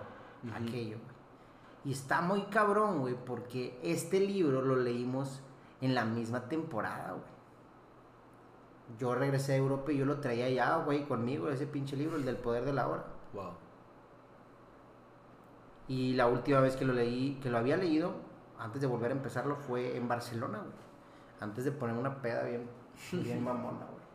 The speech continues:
Speaker 1: Y a la verga, güey. Después empiezo a leerlo, güey. Y veo que tú estás leyéndolo, güey.
Speaker 2: <laughs>
Speaker 1: Y haces hasta una pinche reseña, güey, en Instagram. Digo, "No es posible, cabrón.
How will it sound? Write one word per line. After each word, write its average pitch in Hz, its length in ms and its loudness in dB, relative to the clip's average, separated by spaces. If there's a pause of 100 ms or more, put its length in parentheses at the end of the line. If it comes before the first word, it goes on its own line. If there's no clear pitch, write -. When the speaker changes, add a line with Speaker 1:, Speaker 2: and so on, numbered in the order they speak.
(1800)
Speaker 1:
Y 131 140 0
a 123 60 6
la 120 160 4
verga, 226 360 2
güey. 202 220 0 (1300)
Después 147 480 -2
empiezo 175 440 -2
a 180 40 0
leerlo, 175 480 -2
güey. 233 180 -4 (580)
Y 131 100 -4
veo 123 200 0
que 165 100 -4
tú 170 160 -6
estás 165 300 -6
leyéndolo, 170 600 -2
güey. 247 180 -8
Speaker 2:
<laughs> 139 720 -4 (420)
Speaker 1:
Y 120 80 -4
haces 120 260 -4
hasta 160 280 -2
una 127 240 -2
pinche 151 260 -2
reseña, 143 640 -4
güey, 160 160 -4
en 120 100 -4
Instagram. 185 460 -8 (1400)
Digo, 120 140 -8
"No 117 80 -10
es 117 100 -12
posible, - 720 -4
cabrón. 196 380 -4